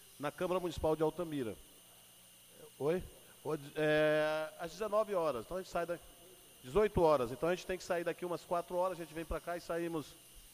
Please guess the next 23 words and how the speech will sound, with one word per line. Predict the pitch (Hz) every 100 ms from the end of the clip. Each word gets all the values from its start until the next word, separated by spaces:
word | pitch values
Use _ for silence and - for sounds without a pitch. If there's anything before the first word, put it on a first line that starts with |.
| - - - -
em, | 117 120 110 117
né, | 123 120
em |
vários | 104 123 117
carros, | - 127 123
em |
comboio | 107 120 107 120 120
até | -
Altamira. | 123 120 135 127 110 - - - - -
Então, | 143 160 - - - - - - - - - - 190 - - - - - - - - - - - - - - - - - - - - -
aí | 113
nós | 120
vamos, | 120 123 110 107 101
vamos | 120 110
ver | 107
se | 107
vai | 107 107
pelo | 110
menos | 107 120
dois, | 104 95
né? | 95 95 - - - - - - - - - - - - - - - - - - - - -
Olha | 117 123
aí. | 85 -